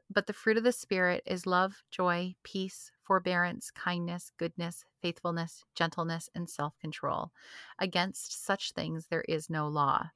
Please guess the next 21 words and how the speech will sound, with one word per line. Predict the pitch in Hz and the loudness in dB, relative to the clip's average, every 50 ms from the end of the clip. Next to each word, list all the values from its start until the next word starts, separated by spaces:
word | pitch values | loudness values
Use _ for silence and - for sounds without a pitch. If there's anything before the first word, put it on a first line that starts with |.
| _ _ _ _ _ _ - - - - - - - - | _ _ _ _ _ _ -20 -20 -20 -20 -20 -16 -2 6
Now, | 196 185 190 | 10 12 12
I | 202 202 | 12 12
found | 233 220 226 | 8 6 4
a | 220 | 4
great | - 202 196 190 - _ - | 4 4 4 2 2 _ 6
article | 175 202 233 269 254 - 180 160 | 8 8 8 8 4 2 2 2
on | 156 156 160 | 4 2 2
gentleness | 151 160 151 147 - 160 156 151 147 - - | 2 0 0 0 0 -2 0 0 -2 0 0
as | - 180 165 | 0 2 2
a | 170 160 | 0 -2
fruit | - - 175 170 - | -4 -4 -4 -4 -2
of | - 160 | -4 -4
the | 165 151 | -4 -6
Spirit, | - - - - 160 156 151 147 - - - | -6 -6 -6 -2 0 0 2 0 0 -2 -2
and | - 185 180 185 | -2 0 0 2
we | 190 208 | 2 2
will | 240 254 277 285 | 2 4 2 2
touch | - 320 - - | 0 -2 -2 2
more | 220 185 175 175 180 | 4 6 8 10 10
on | 196 | 8
it | 214 - - | 8 4 -2